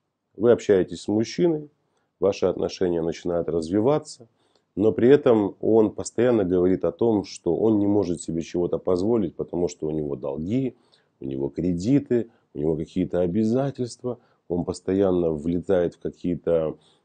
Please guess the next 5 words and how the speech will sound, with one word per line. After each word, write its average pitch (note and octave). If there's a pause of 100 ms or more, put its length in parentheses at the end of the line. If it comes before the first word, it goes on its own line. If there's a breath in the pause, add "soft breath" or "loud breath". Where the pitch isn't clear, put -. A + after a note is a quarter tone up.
(120)
э, D#2+
финансовые, E2
в -
какие-то F#2
финансовые E2+